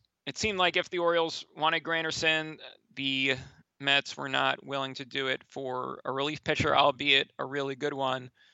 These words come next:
So, and I don't think it'd be a good idea to do that because Curtis Granderson is still a really valuable piece for them.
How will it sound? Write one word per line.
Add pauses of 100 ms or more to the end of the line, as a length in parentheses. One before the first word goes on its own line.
So, (1120)
and (880)
I
don't
think (180)
it'd
be
a
good
idea
to
do
that
because
Curtis
Granderson (1000)
is
still
a
really (320)
valuable
piece
for
them.